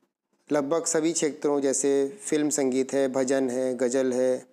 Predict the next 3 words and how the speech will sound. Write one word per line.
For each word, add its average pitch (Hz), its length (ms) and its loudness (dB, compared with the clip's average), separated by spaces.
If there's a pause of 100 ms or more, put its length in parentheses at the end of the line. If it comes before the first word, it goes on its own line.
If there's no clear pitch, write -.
(360)
लोकगीत 139 460 0
है 127 380 0 (1000)
और 131 280 2